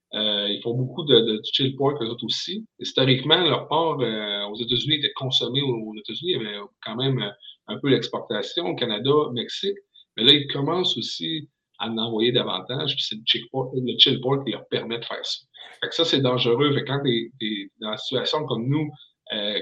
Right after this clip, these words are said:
Canadiens, la covid, où ce qu'il y a plein de restrictions, puis t'es pas capable de développer du chill pork, mais tu perds des clients à l'autre, à l'autre côté. Comme je disais, mais ça, c'est l'ensemble de la filière qui perd de l'argent quand on, on, on arrive là-dessus, tu sais. Fait que, euh,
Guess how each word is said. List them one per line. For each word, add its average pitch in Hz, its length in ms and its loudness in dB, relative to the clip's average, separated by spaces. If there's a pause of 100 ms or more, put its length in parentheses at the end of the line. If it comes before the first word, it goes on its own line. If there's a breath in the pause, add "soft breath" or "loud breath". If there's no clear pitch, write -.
Canadiens, 131 580 2
la 127 160 2
covid, 131 400 4
où 135 120 2
ce 107 100 2
qu'il 117 180 2
y 101 60 -2
a 98 40 -4 (220)
plein 139 120 2
de - 80 2
restrictions, 147 600 -4
puis - 160 -8
t'es - 40 -6
pas 127 100 -2
capable 135 280 -4
de 135 60 6
développer 120 280 0
du 131 140 -4
chill 107 220 -2
pork, 139 240 0
mais 104 200 -4 (440)
tu - 120 -14
perds 123 100 2
des 127 140 2
clients 120 240 0
à - 20 2
l'autre, 113 240 -2
à 113 60 -10
l'autre 113 180 -2
côté. 127 540 -2 (360)
Comme 120 160 2
je - 60 -2
disais, 131 320 2
mais 127 80 -2
ça, 117 140 -4
c'est 117 140 -4
l'ensemble 107 360 -4
de 113 60 0
la 107 80 -4
filière 104 360 -8
qui - 80 -18
perd 92 140 -10
de 92 60 -12
l'argent 107 340 -16 (520)
quand 101 80 -4 (100)
on, 90 220 -10
on, 87 320 -12
on 87 80 -12
arrive 90 280 -12
là-dessus, - 320 -8
tu - 140 -14
sais. - 40 -20 (580 loud breath)
Fait 104 120 0
que, - 120 4
euh, 101 1080 4